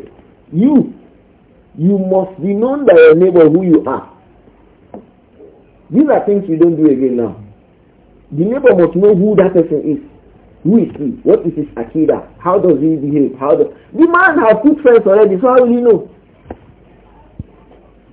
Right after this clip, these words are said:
So it's a problem area. No, let your neighbors know who you are. Don't let anybody mistake you for a person in Jama'at Tabligh. It's like somebody think that you're a Christian. Will you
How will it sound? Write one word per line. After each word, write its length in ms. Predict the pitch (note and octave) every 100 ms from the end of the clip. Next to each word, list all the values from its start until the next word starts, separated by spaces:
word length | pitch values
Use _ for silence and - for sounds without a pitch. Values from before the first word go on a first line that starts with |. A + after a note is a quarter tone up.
| _ _ _
So 60 | F#3+
it's 160 | F3+ F3+
a 140 | -
problem 400 | G#3+ A#3 A#3 A#3 -
area. 440 | F#3 D#3+ C#3 G2+ - _ _ - _ _
No, 480 | - E3 A#3 D4+ C4+
let 400 | - A3+ C#4 C#4
your 160 | - F#3+
neighbors 300 | G3 G3 F3+ F3
know 180 | G3
who 160 | E3+ G3+
you 180 | F#3+ E3+
are. 260 | E3 D#3+ - _ _ _ _ _ _ _ _ -
Don't 240 | D#3 C4+ B3+
let 240 | G#3+ -
anybody 400 | G3 G3 F3+ E3+
mistake 480 | F3 D3 - E3 D#3+
you 160 | D#3 C#3+
for 140 | B2+
a 60 | A#2
person 460 | A#2 C#3+ C#3+ A#2+ G#2+
in 40 |
Jama'at 360 | G#2+ A2+ A#2+ A#2 G#2+
Tabligh. 320 | G2+ G2+ F#2+ - - - - _ _ _ -
It's 140 | C#3
like 180 | D#3 D#3
somebody 280 | G3 G#3 G#3
think 140 | G3 F#3
that 80 | D3+
you're 80 | C3+
a 100 | A#2+
Christian. 380 | D3+ D3 B2 G#2 _ _ _ _ _ _ _ _ _ _
Will 120 | C#3+ E3+
you 140 | A#3